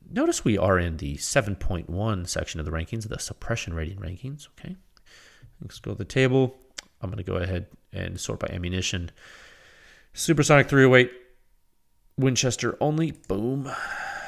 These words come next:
Okay, then now that I have all, only the three oh eight reviews, I'm gonna scroll into the table. I'm gonna sort overall composite rating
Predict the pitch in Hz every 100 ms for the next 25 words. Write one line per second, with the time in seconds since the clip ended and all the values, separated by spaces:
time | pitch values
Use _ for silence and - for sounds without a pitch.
0 | - - - - 120 120 - - _ -
1 | - - 104 104 98 98 107 - 104 104
2 | 101 101 101 98 98 - - 110 110 -
3 | 117 110 104 98 - 98 98 - 98 107
4 | 117 117 110 - - - - - 92 98
5 | - 104 98 98 95 107 104 104 98 98
6 | - 113 110 - - _ _ _ _ _
7 | _ _ _ _ _ _ _ - - 110
8 | 101 92 - 87 95 87 85 90 87 85